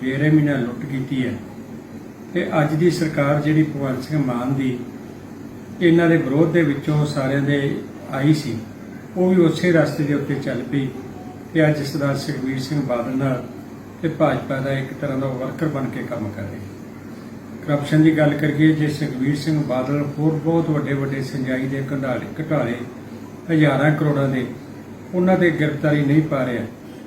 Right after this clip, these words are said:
ਕਿਸੇ ਨੂੰ ਕੋਈ ਗ੍ਰਿਫਤਾਰ ਨਹੀਂ ਕਰ ਰਿਹਾ, ਐਵੇਂ ਗਊਆਂ ਤੋਂ ਮਿੱਟੀ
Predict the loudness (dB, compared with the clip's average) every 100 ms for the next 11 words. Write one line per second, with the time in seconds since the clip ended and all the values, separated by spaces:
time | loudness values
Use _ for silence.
0 | -4 -2 4 6 6 4 2 -4 -2 -4
1 | -2 0 0 2 0 2 -2 0 -2 -4
2 | -10 -14 -16 -16 -14 0 4 6 6 2
3 | 4 4 6 6 4 4 2